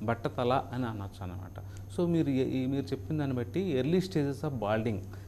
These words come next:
early stages of బట్టతలలో ఉన్నారేమో అని అనుకోవచ్చు. దానికి ఏం చేయాలంటే మందులు ఉంటాయి. ఆ మందులు మార్నింగ్ ఒకసారి, ఈవినింగ్ ఒకసారి minoxidil అనే మందు ఉంటుంది, అది, అది వాడుకోవచ్చు. అది ఓటీసీ ప్రోడక్ట్. అది వాడుకుంటుంటే కాస్త ఆ, ఆ స్పీడ్ తగ్గుతుందన్నమాట, ఆ మినియేచరైజేషన్ ప్రాసెస్ తగ్గి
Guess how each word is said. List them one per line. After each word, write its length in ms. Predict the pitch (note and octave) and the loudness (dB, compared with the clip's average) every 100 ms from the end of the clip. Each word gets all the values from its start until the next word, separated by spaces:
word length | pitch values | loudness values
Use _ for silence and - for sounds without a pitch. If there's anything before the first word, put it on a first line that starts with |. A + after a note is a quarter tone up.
| - B2+ | -4 0
early 220 | D#3 E3 | 2 2
stages 320 | D3 C3+ C3 | 2 0 0
of 140 | D3 | 0
బట్టతలలో 460 | A#2+ A2 A#2+ A2+ A#2 | 0 0 0 0 -2
ఉన్నారేమో 560 | G#2+ G#2 G2+ G#2 G#2+ D3 | -2 -4 -4 -4 -2 -2
అని 80 | |
అనుకోవచ్చు. 560 | G#2+ F#2 F#2 F#2 - - - - - | -4 -6 -8 -8 -12 -12 -12 -12 -2
దానికి 280 | C3 D3+ E3 | 0 0 0
ఏం 120 | D#3 | 0
చేయాలంటే 400 | C#3 B2+ A#2 C#3 | 0 -2 -4 -6
మందులు 340 | B2 A#2 B2+ A2+ | -4 -2 -2 -4
ఉంటాయి. 300 | G2 F#2+ F#2 - - A2+ | -4 -6 -8 -12 -8 -4
ఆ 20 | |
మందులు 300 | A#2 C#3 C3+ | 0 0 0
మార్నింగ్ 360 | A#2 C3 D3 | 2 2 0
ఒకసారి, 420 | B2+ F#2+ A2+ A2 C3+ | -2 -4 -6 -4 -2
ఈవినింగ్ 340 | A#2 A#2+ A#2+ | 0 0 -2
ఒకసారి 340 | G#2 - G#2 | -4 -6 -4
minoxidil 640 | G2 G#2 D3 D#3 - D3 B2+ | -4 0 0 -2 -4 -2 -2
అనే 140 | A#2 | -4
మందు 260 | G2+ F#2+ F#2+ | -4 -4 -6
ఉంటుంది, 400 | F2+ F#2 G2 D3+ - - - | -6 -8 -6 -8 -12 -16 -2
అది, 160 | C3 B2+ | 0 2
అది 320 | A#2 - A#2+ | 0 0 0
వాడుకోవచ్చు. 600 | G#2 G#2 - A2+ G2 D3+ | 0 -2 0 -2 -2 -4
అది 160 | C#3+ A2 | -4 -2
ఓటీసీ 420 | G#2+ A#2 B2+ A#2+ | -2 -2 -4 -6
ప్రోడక్ట్. 460 | F#2+ F#2 F#2 - D#3 - - - - | -6 -6 -6 -8 -10 -10 -12 -10 -4
అది 140 | B2+ | -2
వాడుకుంటుంటే 560 | B2 A#2+ C#3 D3+ D#3 F3+ | 0 -2 -2 -4 -4 -4
కాస్త 360 | C#3 A#2+ - | -4 -4 -4
ఆ, 280 | A2 G2 G2 - | -4 -4 -4 -4
ఆ 200 | G2 G2 | -4 -6
స్పీడ్ 420 | - E3+ F3 - | -2 2 2 2
తగ్గుతుందన్నమాట, 720 | A#2+ A#2+ B2 G2+ G2+ F#2+ G2 | -2 -2 -4 -2 -4 -4 -6
ఆ 200 | A2 - | -8 -6
మినియేచరైజేషన్ 840 | G2+ A2+ A#2 G2+ G#2+ G2+ G2+ F#2+ | -4 -4 -4 -4 -4 -4 -6 -8
ప్రాసెస్ 280 | - F#2+ G2+ | -8 -10 -8
తగ్గి 260 | G#2 A#2+ | -6 -4